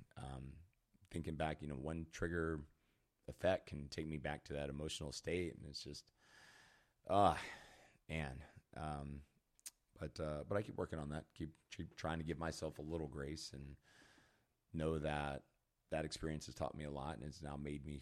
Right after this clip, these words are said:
who I am today, which is great 'cause it's now given me another experience to,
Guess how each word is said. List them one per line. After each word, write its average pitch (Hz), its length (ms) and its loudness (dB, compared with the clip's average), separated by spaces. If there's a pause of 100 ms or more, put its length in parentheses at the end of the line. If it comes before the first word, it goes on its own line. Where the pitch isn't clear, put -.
who 76 140 -2
I 71 100 -2
am 71 180 -2
today, 71 380 -4
which 80 180 -6
is 73 120 -6
great 73 360 -4
'cause 67 160 -6
it's 64 220 -8
now 73 160 -4
given 71 320 -6
me 73 100 -2
another 71 380 -4
experience 73 540 -4
to, 69 240 -8